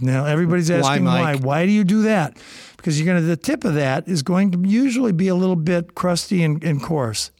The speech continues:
Speaker 1: It'll be like a cork in a bottle. It'll take forever for the new growth to start coming up on that stalk unless you're allowing that chlorophyll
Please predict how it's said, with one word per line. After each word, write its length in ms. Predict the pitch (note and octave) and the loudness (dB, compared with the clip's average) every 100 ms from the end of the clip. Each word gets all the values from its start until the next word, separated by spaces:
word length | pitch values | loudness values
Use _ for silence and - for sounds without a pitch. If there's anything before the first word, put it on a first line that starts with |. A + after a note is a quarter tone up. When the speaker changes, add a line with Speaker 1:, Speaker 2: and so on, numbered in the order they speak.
| - | -4
Speaker 1:
It'll 160 | D#3 | -2
be 160 | D3+ E3+ | 0 0
like 180 | E3+ E3 | 0 -2
a 40 | |
cork 340 | - F3+ E3 G3 | -6 -4 -4 -2
in 100 | D#3 | -2
a 40 | |
bottle. 500 | C3 C#3+ B2 G2 - - - - - - | 0 -2 -2 -6 -14 -20 -20 -20 -12 -4
It'll 140 | D#3 | -4
take 280 | - F#3 E3+ | -2 -2 -2
forever 600 | E3+ D3+ G#3 G#3+ D#3+ C3+ | -6 -2 0 0 0 -2
for 260 | - D#3 | -4 -4
the 120 | C#3 C#3+ | 0 0
new 200 | D#3 E3+ | 2 2
growth 480 | F3+ F#3+ F3+ - - _ - | 0 0 -2 -6 -16 _ -6
to 100 | D3 | -4
start 340 | - D#3+ D#3 | -2 -2 -2
coming 360 | F3 F3+ E3+ F3 | 0 2 2 2
up 380 | G3 F3+ C#3 - | 2 0 -2 -4
on 240 | F#3 E3 | 0 2
that 220 | E3+ D#3 - | 2 0 -2
stalk 400 | - F#3 D3 E3 | -2 -2 -2 0
unless 360 | C#3 C#3 - | 0 0 0
you're 120 | D#3 | -2
allowing 560 | C#3 C3+ D3 D#3+ F3 F3+ | 0 0 0 2 2 2
that 300 | E3+ D3+ D#3 - - - | 2 0 -4 -12 -20 -20
chlorophyll 720 | - A3 A#3 F#3 - B2 B2+ | -6 -2 0 -2 -2 -2 -2